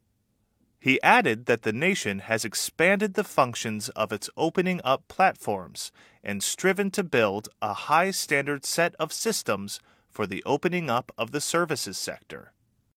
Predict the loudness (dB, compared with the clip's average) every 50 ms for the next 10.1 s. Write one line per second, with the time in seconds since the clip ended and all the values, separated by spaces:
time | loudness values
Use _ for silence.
0 | _ _ _ _ _ _ _ _ _ _ _ _ _ _ -6 -2 2 4 4 4
1 | 4 2 2 0 0 -2 -2 -2 0 2 2 2 2 0 0 -2 -4 -4 -4 -4
2 | -6 -2 0 0 0 0 2 4 4 4 4 4 2 -2 -4 -2 -2 -2 -2 -2
3 | -2 -2 0 2 4 4 4 4 2 0 -2 -2 -4 -2 -2 0 -2 0 0 0
4 | 0 0 0 0 0 -2 -2 -4 -6 -8 -10 -6 -4 -2 -2 -2 -2 -4 -2 -2
5 | -2 -2 0 2 2 2 4 2 0 -4 -8 -10 -10 -10 -10 -4 -2 -2 -2 0
6 | -2 -4 -4 -6 -8 -10 _ _ _ _ -6 -6 -6 -6 -6 -8 -10 -6 -2 0
7 | 0 0 0 -2 -6 -8 -10 -14 -20 _ _ _ _ _ _ _ _ _ -2 0
8 | 4 4 4 4 4 2 -2 -6 -12 -14 -20 -20 _ _ _ _ _ _ _ 0
9 | 2 2 4 2 0 -4 -4 -2 -2 -2 -4 -2 -2 -2 -2 -2 -2 -6 -10 -12
10 | -16